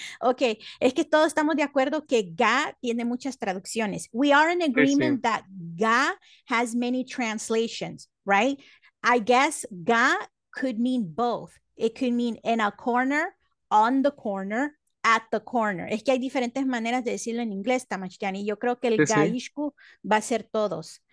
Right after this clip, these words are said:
Speaker 1: I think gaishku is
Speaker 2: Sí.
Speaker 1: gonna be all of them. On the corner, at the corner, in the corner.
Speaker 2: Sí.
Speaker 1: Are we, okay, we're all in agreement?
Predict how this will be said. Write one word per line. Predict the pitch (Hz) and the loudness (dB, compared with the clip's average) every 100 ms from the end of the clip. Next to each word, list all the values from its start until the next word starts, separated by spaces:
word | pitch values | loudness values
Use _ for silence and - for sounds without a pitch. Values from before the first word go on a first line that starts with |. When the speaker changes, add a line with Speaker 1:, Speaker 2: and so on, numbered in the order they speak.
| _ - - | _ -8 0
Speaker 1:
I | 233 | 2
think | 269 269 285 | 4 2 4
gaishku | 262 254 254 - 269 | 4 2 0 -2 -2
is | 123 | -2
Speaker 2:
Sí. | |
Speaker 1:
gonna | 226 226 | -2 -2
be | 226 - | -4 -2
all | 220 214 | 0 0
of | 208 | -2
them. | 180 170 - | -4 -6 -2
On | 214 | 0
the | 240 | 0
corner, | 240 247 240 247 254 269 262 - | -2 0 0 2 0 -2 -6 -4
at | 208 | -2
the | 214 | -4
corner, | - 220 208 220 220 220 _ | -6 -4 -2 -2 -4 -6 _
in | 226 226 | -2 0
the | 208 | -2
corner. | - 202 180 139 - - _ _ _ _ _ _ _ _ _ _ _ | -2 -4 -4 -6 -14 -20 _ _ _ _ _ _ _ _ _ _ _
Speaker 2:
Sí. | 127 113 110 277 | -4 -4 -8 -12
Speaker 1:
Are | 214 | -8
we, | 208 - _ - _ - | -8 -10 _ -20 _ -10
okay, | 208 233 247 339 | -8 -4 -4 -2
we're | 254 | -2
all | 226 | 0
in | 247 | 0
agreement? | 240 240 277 339 | -2 -2 -2 -4